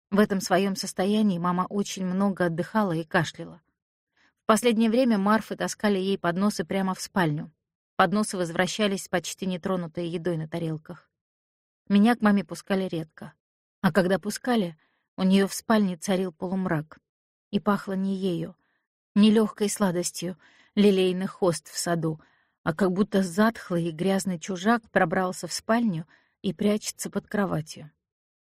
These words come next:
Я садилась подле мамы, свернувшейся калачиком под бело-сине цветастым покрывалом, и брала ее за худую левую руку с волшебным кольцом.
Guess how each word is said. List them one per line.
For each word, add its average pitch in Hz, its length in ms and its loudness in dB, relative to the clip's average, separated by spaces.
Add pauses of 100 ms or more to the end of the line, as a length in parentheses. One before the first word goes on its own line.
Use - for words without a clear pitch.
(380)
Я 214 180 4
садилась 220 420 2
подле 196 300 0
мамы, 202 340 2
свернувшейся 190 720 -4
калачиком 185 760 -2 (260)
под 185 160 2
бело-сине 202 640 2
цветастым 190 640 -2
покрывалом, 185 680 0 (280)
и 196 100 0
брала 202 340 2
ее 196 260 0
за 185 100 -4
худую 196 420 0
левую 180 360 -2
руку 196 260 -4
с - 100 -12
волшебным 165 500 -4
кольцом. 165 600 -6